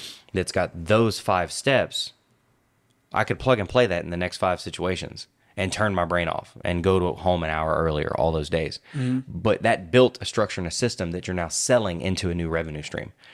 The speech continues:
Speaker 1: And people are like, "What the heck?" So healthy, healthy overlap.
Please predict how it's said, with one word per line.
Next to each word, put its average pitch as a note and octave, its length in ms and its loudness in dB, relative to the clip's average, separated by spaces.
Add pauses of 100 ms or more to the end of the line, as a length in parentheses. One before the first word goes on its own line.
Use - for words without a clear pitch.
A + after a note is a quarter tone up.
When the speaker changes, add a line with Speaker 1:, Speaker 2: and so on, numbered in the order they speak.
(400)
Speaker 1:
And F2+ 100 2
people F#2+ 240 2
are F2 140 4
like, D2+ 300 0 (380)
"What E2 380 0
the D#2+ 80 -6
heck?" - 340 -10 (360)
So D#2+ 340 -4 (100)
healthy, B2 640 0
healthy G2+ 420 0
overlap. E2 520 0